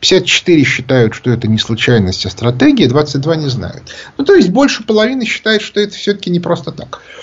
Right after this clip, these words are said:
А вот теперь давайте мы возьмем симметричную картинку. У нас выборы президента в марте месяце.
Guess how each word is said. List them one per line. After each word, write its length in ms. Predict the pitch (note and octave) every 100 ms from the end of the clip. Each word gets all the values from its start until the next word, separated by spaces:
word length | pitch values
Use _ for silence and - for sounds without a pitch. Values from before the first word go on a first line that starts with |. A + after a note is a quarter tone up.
| - -
А 100 | F#3
вот 120 | G#3
теперь 360 | C4 D#4+ D#4+
давайте 480 | C4+ A#3 C#4 D4 -
мы 260 | G#3+ B3 A3+
возьмем 400 | G3 F#3 A#3 A3
симметричную 760 | - G#3+ G#3 G#3 C#3 - A2
картинку. 500 | C3 B2+ A2+ F#2+ -
У 40 | D3+
нас 360 | A#3+ B3 -
выборы 420 | D#3 G3 G3 F3+
президента 680 | C3+ D3 D3 D#3 A3+ A#3+ C3
в 40 |
марте 300 | C3+ F3+ -
месяце. 460 | C#3+ - - -